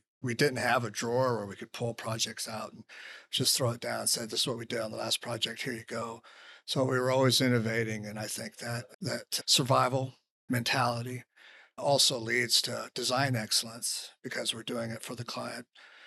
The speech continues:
doing it for the users. And, uh, I think that's the big project experience, but also that scrappiness sets us apart compared to other firms. I mean,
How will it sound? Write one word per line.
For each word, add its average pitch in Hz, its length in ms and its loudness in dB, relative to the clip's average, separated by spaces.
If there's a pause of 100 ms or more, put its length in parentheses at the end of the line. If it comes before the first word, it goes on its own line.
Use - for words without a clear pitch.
(180)
doing 120 220 -2
it 120 60 -12
for 127 140 -6
the 120 100 -4
users. 120 640 0
And, - 260 -16
uh, 110 140 -8
I 107 80 -10
think 120 240 -10
that's - 520 -2 (100)
the 131 140 -2
big 123 200 2
project 123 460 2
experience, 120 500 -2
but 120 140 -8
also 113 320 -2
that 117 480 -10
scrappiness - 840 2
sets - 280 4
us 139 140 2
apart 120 400 -2
compared 120 320 -4
to 110 60 -8
other 113 160 -12
firms. 180 340 4
I 120 60 -4
mean, 117 240 -2